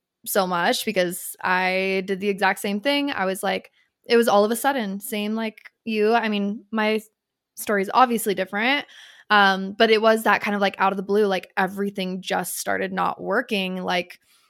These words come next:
my skin started flaring up and I started having, like, anxiety, and then I started getting, like, U T Is, and then I start,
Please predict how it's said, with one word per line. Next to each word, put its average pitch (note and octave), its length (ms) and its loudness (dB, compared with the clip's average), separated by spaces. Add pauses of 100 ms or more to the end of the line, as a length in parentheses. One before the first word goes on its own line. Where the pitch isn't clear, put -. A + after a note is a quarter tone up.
(200)
my G3 120 -2
skin C#4+ 240 -2
started C4+ 260 0
flaring B3 340 2
up A3+ 380 2
and F3+ 240 -2
I F3+ 60 -4
started F#3 280 -4
having, F#3+ 280 -6
like, G3+ 180 -10
anxiety, A#3 880 0
and G3 140 -2
then F#3+ 100 -4
I F#3+ 80 -2
started F#3 260 -4
getting, G3 200 -6
like, G3+ 240 -8
U G#3+ 100 -8
T C4 160 -8
Is, B3+ 460 2
and G3+ 100 -4
then F#3+ 100 -6
I G3+ 80 -6
start, A3+ 280 -8